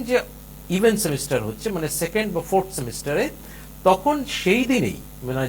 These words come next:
যার, কারো যদি ফিজিক্সে ব্যাকলগ থাকে, তাহলে ফিজিক্সে যেদিন পরীক্ষা হচ্ছে সেকেন্ড, ফোর্থ সেমিস্টারে, সেই দিনই তারপরে একটা টাইম স্লট আমরা স্পেসিফিক, আমরা স্পেসিফাই করব।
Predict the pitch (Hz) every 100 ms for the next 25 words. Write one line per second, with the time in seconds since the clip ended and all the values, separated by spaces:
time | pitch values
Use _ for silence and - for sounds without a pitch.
0 | 135 139 151 - 143 151 185 190 202 -
1 | 220 214 - 208 156 - 175 - 185 180
2 | 240 294 - - - 143 147 190 226 262
3 | - 262 214 202 214 175 175 - 185 180
4 | - 190 185 156 180 175 - 156 - 160
5 | 151 - 170 214 - 175 202 214 269 330
6 | 311 - - - - 147 147 156 170 185
7 | - 151 143 143 143 - 151 139 123 135
8 | 131 - 117 131 147 - - - - -
9 | 117 123 127 - 165 208 208 202 208 196